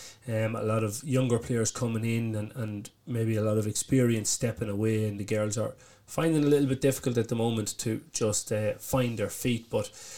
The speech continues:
no doubt if they keep working hard, it'll, it'll come right, um, at some stage in the year. They've got a big task ahead of them this weekend. On Sunday afternoon, Westmeath travel up to Knockbride to play in the round three game. Um,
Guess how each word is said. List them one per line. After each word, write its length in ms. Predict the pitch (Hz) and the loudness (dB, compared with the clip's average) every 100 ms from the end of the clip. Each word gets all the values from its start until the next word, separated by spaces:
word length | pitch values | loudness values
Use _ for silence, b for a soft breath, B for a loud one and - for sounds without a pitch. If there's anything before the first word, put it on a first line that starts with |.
| B B B - | B B B -6
no 80 | 110 | 0
doubt 160 | 113 | 2
if 100 | 104 | 0
they 80 | - | -2
keep 220 | 131 113 | -2 0
working 260 | 117 - 104 | -2 -4 -4
hard, 300 | 113 110 104 | -2 -2 -2
it'll, 260 | 107 107 | -4 -8
it'll 220 | 151 113 110 | -4 -4 -2
come 340 | - 113 110 | -2 -2 -2
right, 380 | 107 107 - - - | -2 -2 -6 -10 -10
um, 460 | 104 98 101 98 98 - - | -10 -8 -10 -12 -16 -20 -14
at 140 | 104 - _ - | -12 -14 _ -6
some 320 | - 113 110 | -4 -2 -4
stage 380 | - 113 107 104 | -6 -6 -8 -8
in 80 | 104 | -8
the 80 | |
year. 180 | 104 104 | -8 -6
They've 160 | 101 104 | -8 -4
got 160 | 113 107 | -2 -2
a 120 | 101 | -4
big 340 | - 131 113 | 0 0 0
task 380 | - 120 110 - | -4 -2 -2 -4
ahead 200 | 110 117 | -4 -2
of 60 | 110 | -4
them 160 | 98 B B B B | -6 B B B B
this 260 | 131 110 - | -4 -2 -2
weekend. 460 | 107 - 113 110 | -4 -2 -4 -4
On 80 | 104 | -4
Sunday 460 | - 127 117 113 107 | -2 -2 0 0 0
afternoon, 640 | 104 - 110 113 110 101 B B B B | -2 -6 -4 -4 -4 -8 B B B B
Westmeath 600 | 120 113 - 120 120 107 | -2 0 0 2 2 2
travel 400 | - 117 107 110 | -2 -2 0 0
up 140 | 104 - | -2 -2
to 160 | 117 | -4
Knockbride 680 | 110 107 - 123 113 107 98 - _ - | -4 -6 -2 0 0 -2 -6 -16 _ -10
to 340 | 117 104 104 - | -8 -6 -8 -10
play 260 | - 107 104 | -8 -6 -6
in 180 | 101 | -8
the 100 | 101 | -6
round 340 | 104 107 104 104 | -6 -4 -4 -4
three 300 | - 110 104 | -2 -2 -4
game. 380 | 107 104 104 - - | -4 -2 -4 -6 -6
Um, 460 | 104 101 98 98 | -4 -4 -4 -6